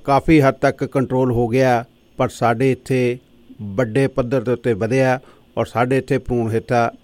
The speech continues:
ਵੱਡੇ ਪੱਧਰ 'ਤੇ ਵਧਿਆ। ਅਸੀਂ ਆਪਣੇ ਆਪ ਨੂੰ ਇੱਥੇ ਜਾਗਰਤ ਨਹੀਂ ਕਰ ਸਕੇ, ਪਰ ਦੂਸਰੇ ਦੀਆਂ ਕਮਜ਼ੋਰੀਆਂ ਲੱਭ ਲੱਭ ਕੇ ਉਹਨਾਂ ਨੂੰ ਜ਼ਰੂਰ ਜਾਗਰਤ ਕਰੀ ਜਾਂਦੇ ਹਾਂ, ਉਹਨਾਂ ਨੂੰ ਜ਼ਰੂਰ ਸ਼ਰਮਸ਼ਾਰ ਕਰੀ ਜਾਂਦੇ ਹਾਂ ਕਿ ਸਮਾਜਿਕ ਕੁਰੀਤੀਆਂ, ਸਮਾਜਿਕ ਕੁਰੀਤੀਆਂ।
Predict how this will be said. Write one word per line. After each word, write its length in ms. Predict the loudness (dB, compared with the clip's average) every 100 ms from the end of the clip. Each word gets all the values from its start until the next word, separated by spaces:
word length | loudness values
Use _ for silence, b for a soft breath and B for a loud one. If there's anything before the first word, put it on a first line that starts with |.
| -6
ਵੱਡੇ 300 | -4 0 -2
ਪੱਧਰ 300 | -2 -2 -2
'ਤੇ 180 | -2
ਵਧਿਆ। 360 | -2 2 2 0 -4 b b b -8
ਅਸੀਂ 420 | -2 0 0 -2 -8 -20 _ _ _ -4
ਆਪਣੇ 380 | -2 2 6 8
ਆਪ 240 | 10 8 6
ਨੂੰ 160 | 4
ਇੱਥੇ 240 | 4 2 2
ਜਾਗਰਤ 380 | 2 2 0 -2
ਨਹੀਂ 140 | -2 2
ਕਰ 160 | 0
ਸਕੇ, 440 | 0 -2 0 0 0 B B -4
ਪਰ 160 | -2 0
ਦੂਸਰੇ 440 | -2 -2 4 6
ਦੀਆਂ 220 | 6 4
ਕਮਜ਼ੋਰੀਆਂ 540 | 2 0 0 0 2 2
ਲੱਭ 200 | 0 0
ਲੱਭ 240 | 0 -2
ਕੇ 280 | -2 -2 -2 b b -4
ਉਹਨਾਂ 240 | 2 4
ਨੂੰ 160 | 4 0
ਜ਼ਰੂਰ 280 | 0 -2 0
ਜਾਗਰਤ 440 | 2 0 0 -4
ਕਰੀ 220 | -2 0
ਜਾਂਦੇ 260 | 0 0 0
ਹਾਂ, 80 | -2 0
ਉਹਨਾਂ 240 | 2 2
ਨੂੰ 120 | 2
ਜ਼ਰੂਰ 260 | 2 4 2
ਸ਼ਰਮਸ਼ਾਰ 520 | 4 2 4 2 2
ਕਰੀ 240 | 2 0
ਜਾਂਦੇ 240 | 2 2 0
ਹਾਂ 80 | 0
ਕਿ 160 | -2
ਸਮਾਜਿਕ 480 | -4 -4 -2 -2 -4
ਕੁਰੀਤੀਆਂ, 380 | -4 -4 -2 -4
ਸਮਾਜਿਕ 420 | -2 -4 -2 -4
ਕੁਰੀਤੀਆਂ। 380 | -6 -4 -2